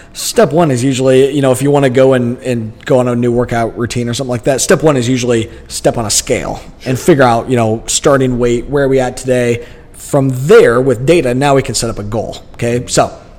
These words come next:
step one, get your score. And we've really simplified that process using our software. It's at topsoil dot ag.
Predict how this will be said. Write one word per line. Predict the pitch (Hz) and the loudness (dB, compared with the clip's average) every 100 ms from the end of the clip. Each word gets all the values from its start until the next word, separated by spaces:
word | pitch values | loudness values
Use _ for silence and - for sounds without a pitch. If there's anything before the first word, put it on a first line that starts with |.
| - - | -16 -2
step | - 139 | 0 2
one, | 135 127 123 110 - - - | 0 0 -2 -6 -12 -20 -6
get | 127 | -4
your | 117 | -4
score. | - - 101 - - - | -6 -6 -8 -10 -16 -2
And | 175 165 | 2 6
we've | 170 131 | 6 4
really | 139 160 151 | 4 4 4
simplified | - 151 131 117 123 | 2 0 -2 -4 -2
that | 117 98 | -4 -6
process | 120 120 - 117 110 - - - - | -4 -4 -2 -2 -2 -6 -12 -20 -8
using | 135 139 127 | 0 2 2
our | 123 127 | 2 2
software. | 135 139 131 120 120 123 156 - - - - - | 2 2 2 0 0 0 -4 -12 -20 -20 -16 -10
It's | 120 | -4
at | 117 | -4
topsoil | - 120 117 139 127 | -2 -2 -2 -2 0
dot | 120 131 | 0 0
ag. | 92 120 113 107 117 | -2 -2 -2 -6 -8